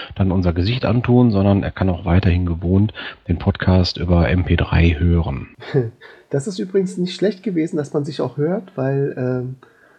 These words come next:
Speaker 2: wir wurden ja angesprochen hier bei dem Haku-Event. „Ah, du bist doch der Mika. Ich hab dich an der Stimme erkannt.“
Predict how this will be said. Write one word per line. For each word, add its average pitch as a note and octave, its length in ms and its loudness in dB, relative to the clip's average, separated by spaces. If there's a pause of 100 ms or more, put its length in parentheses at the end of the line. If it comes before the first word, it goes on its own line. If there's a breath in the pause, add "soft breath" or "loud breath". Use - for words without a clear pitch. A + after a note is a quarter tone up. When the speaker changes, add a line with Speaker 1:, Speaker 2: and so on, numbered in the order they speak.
(160 soft breath)
Speaker 2:
wir C3 140 -2
wurden D#3+ 180 0
ja D#3+ 60 -2
angesprochen D#3+ 640 -4
hier E3 320 -4
bei C#3+ 160 -4
dem C#3 480 -4 (480 soft breath)
Haku-Event. D3 800 -2
„Ah, F3 100 -2
du F#3+ 100 -2
bist F#3 220 -2
doch G3 40 2
der F3 120 -2
Mika. D#3+ 340 -4 (160)
Ich - 160 -10
hab F3+ 120 -4
dich F3 120 -6
an D#3+ 60 0
der D3+ 80 0
Stimme F#3 260 -2
erkannt.“ A#2 380 -6